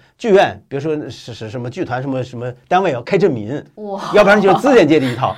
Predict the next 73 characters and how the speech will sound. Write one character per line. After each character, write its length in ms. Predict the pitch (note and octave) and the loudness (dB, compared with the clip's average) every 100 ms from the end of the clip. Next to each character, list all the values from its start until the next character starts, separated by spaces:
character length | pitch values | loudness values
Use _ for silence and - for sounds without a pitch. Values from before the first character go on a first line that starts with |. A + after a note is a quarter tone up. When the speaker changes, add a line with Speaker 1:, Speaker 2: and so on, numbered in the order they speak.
| - | -2
Speaker 1:
在 120 | - G#3+ | 4 6
八 140 | A#3+ | 6
十 60 | D#4 | 6
年 120 | E4 | 6
代 100 | F4 | 6
末 200 | F#3+ A3+ | 4 2
期、 180 | - D#4+ | 2 0
Speaker 2:
<laughs> 0 | - - | -4 -16
嗯。 120 | - | -10
Speaker 1:
九 140 | - D#3+ | 0 2
十 80 | F3 | 2
年 140 | F#3 | 2
代 60 | D3+ | 4
初 180 | G3+ | 4
都 80 | G3+ | 4
不 100 | G#3 | 0
能 160 | A3 E3+ | 0 2
做 120 | G#3+ | 0
手 140 | B2+ | 0
术， 160 | A2 - _ _ | -6 -12 _ _
都 160 | A#3 B3 | 2 4
没 120 | F3+ | 2
听 200 | G#3 A#3 | 0 0
说 180 | A3 A#3+ | 0 2
过， 180 | C#3 - | 0 -4
你 80 | A#2+ | -4
知 60 | C3 | -2
道 80 | |
吗？ 160 | A2+ F#2+ _ _ | -2 -8 _ _
所 140 | - | 0
以 40 | F3+ | 2
那 120 | A#3+ | 2
时 80 | E3 | 0
候 80 | C3 | 2
大 180 | G3 | 2
部 80 | C#3 | 0
分 80 | C#3+ C3 | -2 -6
还 160 | B2 | -6
是 160 | D3 D3+ - _ _ | -4 -6 -10 _ _
延 200 | - C3+ | 0 2
续 140 | E3 F3 | 2 0
的 100 | A#2 | -2
整 200 | - A2 | -6 -2
个 120 | C3+ | -2
整 100 | A#2+ | -2
形 120 | A2+ | -6
外 80 | C3+ | -6
科 80 | C#3 | -6
的 60 | |
基 120 | A#2 G#3+ | -6 -8
础， 220 | A#2+ - | -8 -10
打 140 | - G2 | -10 -8
下 140 | C#3 | -8
的 60 | A2 | -8
基 140 | F#3+ | -10
础 120 | A#2 | -10
就 120 | G2 | -10
是 160 | A#2+ A#2+ B2+ _ _ | -10 -10 -16 _ _
修 260 | - A3+ | 0 0
复、 260 | A3 - - _ _ _ _ _ | 0 -6 -10 _ _ _ _ _
再 200 | - G3 | 0 2
造 260 | B2+ C3 - _ | 2 -2 -6 _
外 120 | - F#2+ | -14 -14
科， 180 | - - _ _ _ | -14 -20 _ _ _
还 140 | - | -8
有 60 | A2+ | -6
烧 160 | A#2+ C#3+ | -2 0
伤 240 | D3+ D3+ - | 0 -2 -14
的 100 | G#2+ | -14
修 160 | - G#2+ | -12 -12
复 120 | G#2 | -14
等 140 | G#2 | -14
等。 140 | G#2+ | -14